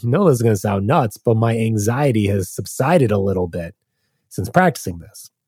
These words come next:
So let's get this in your life. How can you be grateful and thankful? And you gotta try it every day. You might miss a day or two. That's fine, but keep up with it. Try it.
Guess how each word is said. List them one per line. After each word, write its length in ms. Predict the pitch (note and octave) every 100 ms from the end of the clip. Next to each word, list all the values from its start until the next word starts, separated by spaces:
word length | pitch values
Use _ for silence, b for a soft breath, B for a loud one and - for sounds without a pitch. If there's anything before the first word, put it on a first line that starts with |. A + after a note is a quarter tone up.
| _ -
So 120 | D3
let's 220 | E3 G#3
get 180 | - F3+
this 180 | F3 -
in 80 |
your 120 | B2+ G#2
life. 320 | F2 - - _
How 160 | D3+
can 140 | E3+ F#3
you 80 | F3+
be 120 | E3
grateful 380 | D3 C3+ - A2
and 100 | F#2
thankful? 440 | G2+ F#2 - _ b b b -
And 100 | D3+
you 80 |
gotta 220 | F3+ A#3+ B3+
try 260 | - G#3
it 80 | A3
every 240 | G3+ F#3
day. 260 | D#3 F3+ F3
You 140 | A2
might 180 | G3 A3
miss 240 | B2 C3+ -
a 60 |
day 200 | C#3+ G#2+
or 120 | G2+
two. 340 | G2 G#2 A2 C#3
That's 160 | E3+
fine, 260 | - A2+ C3
but 180 | B2+ A#2
keep 300 | - F3+ -
up 160 | F3+
with 140 | C3+ G#2+
it. 120 | F2
Try 300 | - C3+ E3
it. 160 | D#2